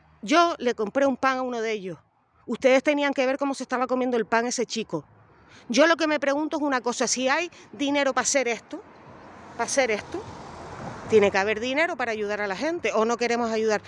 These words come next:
El problema somos nosotros, el pueblo, el pueblo. Te, necesitamos un cambio ya, ya ha gobernado Podemos. ¿Cuál es el resultado? Ustedes lo saben, totalmente negativo.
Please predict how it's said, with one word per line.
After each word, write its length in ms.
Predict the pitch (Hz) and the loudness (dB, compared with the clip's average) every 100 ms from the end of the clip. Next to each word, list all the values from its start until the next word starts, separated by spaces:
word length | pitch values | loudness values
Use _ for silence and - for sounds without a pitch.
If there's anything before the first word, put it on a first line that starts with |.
| - - | -6 2
El 140 | 254 | 2
problema 400 | - 240 269 302 | 4 4 4 4
somos 300 | - 302 285 | 2 2 2
nosotros, 600 | 262 - 247 233 180 160 - - - - | 0 2 2 2 -2 -6 -10 -20 -20 0
el 200 | 233 220 | 2 2
pueblo, 640 | - 285 285 233 196 156 - _ | 4 4 4 0 -4 -6 -12 _
el 320 | 262 269 262 254 | 2 4 4 0
pueblo. 640 | 285 294 294 247 185 151 - - - _ | 2 4 4 2 -2 -2 -10 -20 -20 _
Te, 140 | 262 247 | 2 2
necesitamos 640 | 247 254 - 247 262 311 | 2 -2 -2 0 0 0
un 120 | 302 | -2
cambio 340 | 285 311 320 302 | 2 2 2 0
ya, 300 | 247 226 208 | 2 2 0
ya 160 | 220 262 | 0 0
ha 40 | |
gobernado 520 | 254 294 285 285 320 | 0 -2 -2 -4 -2
Podemos. 540 | 294 254 254 226 175 - _ _ _ _ - | -2 0 0 -2 -6 -10 _ _ _ _ 2
¿Cuál 200 | 254 240 | 2 4
es 100 | 233 | -2
el 100 | 226 | -4
resultado? 800 | 226 233 208 285 285 196 156 _ _ _ _ _ _ _ - | -4 -6 0 0 0 -2 -8 _ _ _ _ _ _ _ -10
Ustedes 420 | - 143 214 233 | -4 -2 -2 0
lo 100 | 285 | -2
saben, 440 | - 320 339 190 | 0 0 0 0
totalmente 640 | 240 220 247 262 294 330 359 | 0 0 0 0 0 0 0
negativo. 640 | 330 247 240 240 180 151 | 2 0 0 0 0 -2